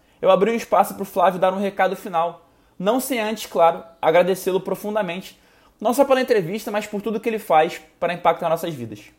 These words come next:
E, bom, eu agradeci o Flávio, nenhuma surpresa nisso, mas o que realmente me emocionou foi a forma com a qual ele me agradeceu. Ele falou o seguinte:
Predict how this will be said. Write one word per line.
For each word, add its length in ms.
E, 320
bom, 400
eu 100
agradeci 380
o 60
Flávio, 580
nenhuma 240
surpresa 520
nisso, 300
mas 220
o 40
que 80
realmente 400
me 100
emocionou 680
foi 240
a 20
forma 240
com 100
a 60
qual 420
ele 280
me 100
agradeceu. 560
Ele 140
falou 220
o 20
seguinte: 500